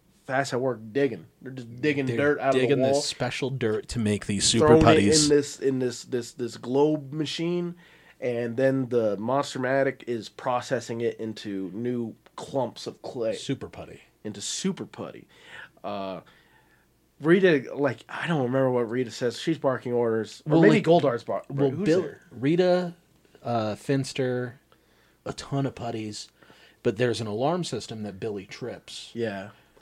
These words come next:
Speaker 2: So she goes, "Ah, there's a ranger here. Huh? Go get him, Frank."
Speaker 1: Yeah.
Speaker 2: And
Speaker 1: Wasn't it before that, though? Like, she's saying, "Hey, we're faster," and Frank's like,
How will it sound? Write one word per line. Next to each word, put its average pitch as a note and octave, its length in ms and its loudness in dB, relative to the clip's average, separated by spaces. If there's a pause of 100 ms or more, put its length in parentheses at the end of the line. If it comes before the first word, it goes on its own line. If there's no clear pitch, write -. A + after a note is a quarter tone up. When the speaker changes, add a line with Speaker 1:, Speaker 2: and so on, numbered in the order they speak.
(200)
Speaker 2:
So - 240 -6
she A2+ 520 -8
goes, G#2 260 -10 (100)
"Ah, C#3 380 -6
there's C3+ 160 -8
a F3+ 100 -6
ranger C#3+ 540 -2
here. A#2 520 -2
Huh? F#3 320 -2
Go A3+ 320 2
get A3+ 260 4
him, D#3 180 0
Frank." F#3+ 640 -4 (160)
Speaker 1:
Yeah. G2 200 -8 (260)
Speaker 2:
And G2+ 280 -6
Speaker 1:
Wasn't G#3+ 300 4
it A3 80 0
before E3+ 300 0
that, F#3 160 2
though? G3 120 4
Like, C#3 200 2
she's C3 140 -8
saying, C3+ 120 -2
"Hey, G#3 160 0
we're G#3+ 200 2
faster," F#3+ 380 6
and A#2 120 0
Frank's D3+ 240 4
like, G2+ 280 -10